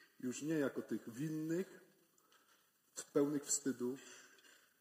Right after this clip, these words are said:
ale jak swojego Syna. I kiedy tego doświadczymy, tej przemiany,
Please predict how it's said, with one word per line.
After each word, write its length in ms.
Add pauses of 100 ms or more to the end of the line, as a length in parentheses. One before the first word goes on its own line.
(840)
ale 200
jak 200
swojego 340
Syna. 340 (1080)
I 60
kiedy 240
tego 240
doświadczymy, 800 (2750)
tej 160
przemiany, 580